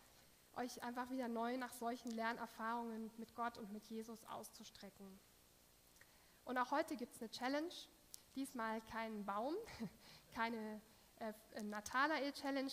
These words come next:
keine Philippus-Challenge, sondern eine Emmaus-Challenge. Ähm, die Emmaus-Challenge ist, dass ihr diese Woche euch versucht, Zeit zu nehmen, dreißig Minuten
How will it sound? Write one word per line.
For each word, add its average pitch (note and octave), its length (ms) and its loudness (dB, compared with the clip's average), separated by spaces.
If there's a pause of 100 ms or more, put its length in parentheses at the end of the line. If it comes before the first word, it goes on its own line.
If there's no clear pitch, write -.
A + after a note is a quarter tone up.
(100)
keine A#3 200 0
Philippus-Challenge, C#4+ 880 2
sondern C4+ 520 0 (760)
eine G#3 460 -2
Emmaus-Challenge. G3+ 880 0 (1700)
Ähm, A#3+ 220 2
die B3 80 2
Emmaus-Challenge C4+ 880 4 (120)
ist, - 280 -4
dass A#3+ 180 0
ihr B3 180 0 (180)
diese C4+ 240 2
Woche C#4 240 2
euch - 360 -2
versucht, B3+ 360 -4
Zeit C4 300 2
zu - 100 -4
nehmen, A#3+ 300 0
dreißig A#3+ 480 0
Minuten B3+ 600 -2